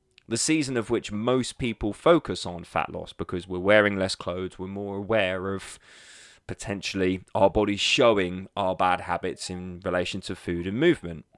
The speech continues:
And therefore, you've got to think about it, that if you're only kicking off with your goal properly to make progress, not just undo what December did, and you're not properly kicking off until March, then around the April time,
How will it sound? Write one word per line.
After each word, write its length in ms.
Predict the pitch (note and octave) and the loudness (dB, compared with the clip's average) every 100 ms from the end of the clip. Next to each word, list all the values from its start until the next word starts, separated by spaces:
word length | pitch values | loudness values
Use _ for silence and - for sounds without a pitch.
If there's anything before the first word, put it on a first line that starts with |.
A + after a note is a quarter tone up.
| _ _ _ _ - _ - - - - | _ _ _ _ -20 _ -20 -20 -18 -2
And 120 | F3+ | 4
therefore, 240 | G#3+ G#3+ | 4 6
you've 120 | F#3+ F3 | 6 6
got 80 | |
to 80 | D3+ | 6
think 200 | D3 C3+ | 4 0
about 280 | G2 F#2 F#2 | 2 4 4
it, 180 | F#2+ G2+ | 2 2
that 200 | A2 - | 0 0
if 140 | - | 0
you're 140 | D3 F3 | 4 4
only 220 | G#3+ G#3+ | 4 0
kicking 420 | - E3 - C#3 | -4 -6 -4 -2
off 260 | B2+ - A2+ | -2 -2 -4
with 140 | G#2 | -2
your 140 | A#2 | 0
goal 380 | G2 A2+ A2 G#2 | 4 6 6 2
properly 560 | - - D3 - F2 F2+ | -4 2 4 4 0 -6
to 140 | - | -6
make 400 | A#2 B2+ - - | -2 -2 -2 -8
progress, 960 | - - E3 D3 - A1+ A#2+ - - - _ | -6 4 6 6 2 0 -2 -4 -8 -14 _
not 200 | A#2 G2+ | -6 -4
just 180 | A#2 - G#2 | -6 -8 -6
undo 520 | A2 G#2+ G2+ G#2+ F#2+ | -6 -4 0 0 0
what 200 | F#2 - | -2 -4
December 400 | F#2+ A#2+ C3 F#2+ | -4 -4 -2 -4
did, 320 | D#2+ C#2 - - - - - | -6 -10 -12 -18 -20 -20 -4
and 80 | A#2 | 0
you're 80 | C#3 | 2
not 140 | D3+ | 2
properly 260 | D#3+ D3 C#3+ | 0 -2 -4
kicking 260 | C#3 B2+ | -6 -4
off 140 | A#2 A2+ | -6 -8
until 240 | G#2 G#2+ | -8 -6
March, 580 | A2 C3 F#2+ - - - _ - _ | 0 2 2 -2 -8 -10 _ -20 _
then 280 | A2 C#3+ D3+ | 0 2 2
around 400 | C#3+ D#3+ F#3+ G#3 | 2 4 4 2
the 140 | E3+ | 2
April 420 | D#3 G3 D#3 E3+ C3 | 4 2 0 -2 -2
time, 560 | - E2+ E2+ G2 C3 | -2 -4 -4 -8 -10